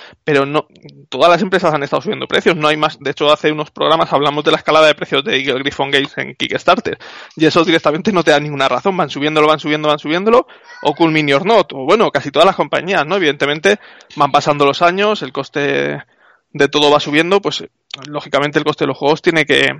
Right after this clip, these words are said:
tendrá que ir subiendo, digo yo, ¿no? No, no, no fabrico juegos, no, no lo conozco, pero supongo que todos los materiales,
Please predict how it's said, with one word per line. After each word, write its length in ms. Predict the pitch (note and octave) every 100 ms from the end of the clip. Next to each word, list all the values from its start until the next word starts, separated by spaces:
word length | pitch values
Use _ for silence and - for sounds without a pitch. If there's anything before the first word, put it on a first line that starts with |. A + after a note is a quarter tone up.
| D3+
tendrá 300 | - C#3+ D#3
que 80 | C#3
ir 60 | C3+
subiendo, 360 | C#3 D#3+ F3+
digo 180 | C#3+ B2+
yo, 140 | C3+ G#3+
¿no? 120 | F3
No, 240 | F#3+ B2 G#2+
no, 300 | C#3+ G3+ -
no 120 | D3
fabrico 400 | - C3+ C3 B2
juegos, 360 | - F#3 D#3
no, 280 | C#3 C#3 B2
no 140 | C3 C3+
lo 120 | C3
conozco, 320 | - - -
pero 160 | - C3+
supongo 340 | C3 C3 C3+
que 100 | C#3+
todos 180 | C#3+ C#3+
los 100 | C#3+
materiales, 440 | D3+ C3 C#3 C#3+